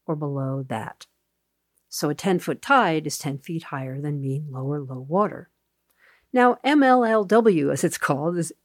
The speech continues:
is a standard called a datum that's calculated like this. It's the average height of the lowest tide recorded at a tide station each day during a nineteen-year recording period,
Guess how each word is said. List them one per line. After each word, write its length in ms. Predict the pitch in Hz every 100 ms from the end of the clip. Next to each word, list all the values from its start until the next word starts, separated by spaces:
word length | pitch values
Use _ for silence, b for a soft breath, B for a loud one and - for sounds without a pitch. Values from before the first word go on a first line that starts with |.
| -
is 140 | 175
a 40 | 180
standard 720 | - - 269 262 - - _ _ _ _
called 200 | - 170
a 40 | 175
datum 560 | - 202 196 139 135 - _ _ -
that's 180 | 147
calculated 600 | - 165 160 175 160 165 160
like 260 | 147 143
this. 380 | - 90 - - _ _ _ _ -
It's 200 | - -
the 140 | 165 143
average 380 | 156 214 214
height 300 | - 165 160 - -
of 80 | 165
the 100 | 151
lowest 400 | 143 151 190 -
tide 380 | - 165 165
recorded 480 | 165 165 139 139 147
at 160 | - 147
a 40 |
tide 360 | 139 - 202 196
station 580 | - 131 127 - 143 -
each 300 | - 190 -
day 320 | - 127 120 135 _ _ _ _
during 240 | 160 160 160
a 40 |
nineteen-year 1000 | 156 156 202 208 196 190 175 143 131 147
recording 480 | 160 165 254 247 156
period, 440 | - - 175 -